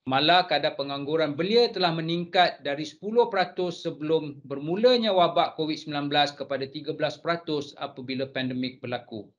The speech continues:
Pekeso yang sentiasa proaktif dalam menyediakan jaminan perlindungan sosial kepada rakyat telah diberi mandat oleh kerajaan untuk memenuhi peranannya sebagai penyedia perkhidmatan pekerjaan negara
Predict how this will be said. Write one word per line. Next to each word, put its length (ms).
Pekeso 560
yang 160
sentiasa 400
proaktif 680
dalam 280
menyediakan 720
jaminan 480
perlindungan 560
sosial 640
kepada 400
rakyat 360
telah 160
diberi 320
mandat 480
oleh 160
kerajaan 560
untuk 240
memenuhi 1040
peranannya 720
sebagai 480
penyedia 400
perkhidmatan 560
pekerjaan 480
negara 560